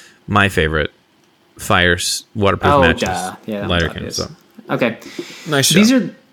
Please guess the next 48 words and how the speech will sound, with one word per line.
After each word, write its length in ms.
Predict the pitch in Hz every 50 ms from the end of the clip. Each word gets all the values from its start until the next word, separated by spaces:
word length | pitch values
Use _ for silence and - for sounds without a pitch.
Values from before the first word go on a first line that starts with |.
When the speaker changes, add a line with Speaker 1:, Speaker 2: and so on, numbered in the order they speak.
| _ -
Speaker 2:
yeah, 160 | 170 165 160
these 180 | 180 202 214
are, 180 | 247 233 - - -
I 80 | 139 143
think 160 | - 226 240
they 60 | 254
call 160 | - - 185
them, 80 | 170 165
like, 120 | 156 139
the 80 | - 135
ten 220 | - - 160 156
essential 320 | 147 - - 147 135 131 120
systems, 680 | - - - - 185 175 - - 110 95 95 87 -
like, 120 | 113 110 113
not 160 | 127 131 131
even 140 | 127 127 123
the 60 | 113
ten 200 | 113 - - 123
essentials 440 | 110 107 - 117 113 107 123 113 110
anymore. 360 | 120 127 127 127 131 143 156
And 120 | 156 160 -
they've 100 | 120 110
updated 340 | 117 113 - 123 117 117 110
that, 260 | 113 110 110 107 98
I 60 | 110
think, 280 | - 120 - - - - - -
as 180 | 123 120 110
of, 100 | 117 107
like, 280 | 107 101 101 98 - -
what 180 | 107 101 - -
was, 100 | 107 104
like, 160 | 101 98 -
two 120 | - 120
thousand 280 | 113 110 107 104 107 104
three 200 | - - 110 107
or 60 | 113
something? 200 | 117 123 117 113
Speaker 1:
Uh, 480 | 117 120 120 123 123 123 123 123 120 117 - - _ _ _ _ - - - _ _ _ _ _ -
yeah. 360 | 120 117 110 98 85 76 - - _ _ _ -
And 180 | 117 117 113
so 280 | - - 139 127 127 123
Speaker 2:
Okay. 180 | 120 113 -
Speaker 1:
there 280 | 117 120 135 135 139 147
was 240 | 147 143 123 117 117
that 340 | 127 127 135 151 151 - -
top 360 | - 156 139 143 139 - -
ten, 500 | - 131 127 120 120 120 117 117 113 113 - - - - - - - - - _ _ _ _ _ _ _ _ -
uh, 200 | 139 123 117 113